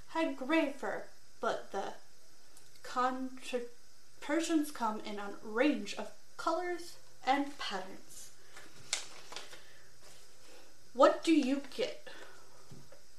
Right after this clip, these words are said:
when you cross a stable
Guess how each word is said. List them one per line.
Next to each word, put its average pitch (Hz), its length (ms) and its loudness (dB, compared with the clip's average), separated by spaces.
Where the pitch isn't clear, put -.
when 214 200 -2
you 208 280 -2
cross - 580 2
a 233 160 -4
stable 262 920 2